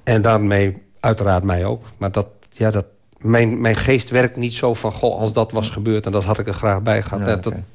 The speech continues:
Speaker 1: het leven gaat dan
Speaker 2: Ja.
Speaker 1: zoals het gaat. Ehm, mijn vader was wel zo met mij en met mijn zus, dat had niet uitgemaakt of dit erbij kwam of er niet bij kwam.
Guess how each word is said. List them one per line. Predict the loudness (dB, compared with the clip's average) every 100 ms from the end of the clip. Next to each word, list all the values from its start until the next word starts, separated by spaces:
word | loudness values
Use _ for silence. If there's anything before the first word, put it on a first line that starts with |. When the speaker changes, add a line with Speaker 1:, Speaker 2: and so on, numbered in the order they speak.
| -14
Speaker 1:
het | -6 0
leven | 4 4 2
gaat | 0 0 2
dan | 0 -2 -6 -10
Speaker 2:
Ja. | -10 -10 -16 -20 -20
Speaker 1:
zoals | 0 2 4 2
het | -2
gaat. | 0 0 -4 -6
Ehm, | 0 2 2 2 0 -4 -12 -20 -20 _ -20 -20 -20 -20 _ _ _ _ _ _ _ _ _ _ _ _ _ _ _ _ _ _ _ _
mijn | 0 2
vader | 4 4 4 2
was | 0 -4 -2
wel | 2 2 2
zo | 2 2 2 0
met | 0 0 2
mij | 2 2 0
en | 0
met | 0 0 -2
mijn | -2 0 2 0 -2
zus, | -2 0 0 0 -8 -10
dat | -2 0 0
had | -2 -2 -2
niet | -2 2
uitgemaakt | 0 0 -2 -2 -2
of | -4
dit | -4
erbij | -2 -2 -2
kwam | -2 -4
of | -4 -6
er |
niet | -6 -4
bij | -4
kwam. | -6 -12